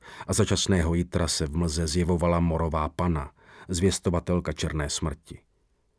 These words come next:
V Brugge, nedaleko lesa Brokilonu, nepřístupného království Dryát, se ukázal divoký hon, oblohou se řídící kavalkáda duchů.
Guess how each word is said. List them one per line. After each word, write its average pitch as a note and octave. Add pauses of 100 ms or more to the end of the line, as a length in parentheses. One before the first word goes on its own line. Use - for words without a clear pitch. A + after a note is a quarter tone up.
(380)
V D#2
Brugge, G2+ (220)
nedaleko F#2
lesa F2
Brokilonu, F2+ (200)
nepřístupného F2
království E2
Dryát, E2+ (340)
se -
ukázal G2+
divoký F2+
hon, D#2+ (500)
oblohou G#2+
se G2
řídící F#2
kavalkáda F#2
duchů. C#2+